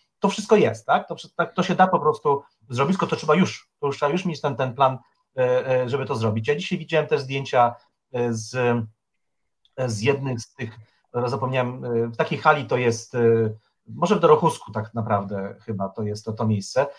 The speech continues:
no to tam, e, oni przygotowali się na miejsc czternaście, mają sześćdziesiąt,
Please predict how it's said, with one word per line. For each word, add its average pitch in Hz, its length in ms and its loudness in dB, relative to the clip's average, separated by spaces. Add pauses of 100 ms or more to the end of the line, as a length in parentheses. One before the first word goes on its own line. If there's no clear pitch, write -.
(240)
no 156 60 2
to 175 120 2
tam, 175 340 6
e, 160 240 -6
oni 180 180 4
przygotowali 156 500 2
się 156 120 -2
na 139 140 2
miejsc 135 600 -10
czternaście, 120 640 -2
mają 135 200 -2
sześćdziesiąt, 139 920 -6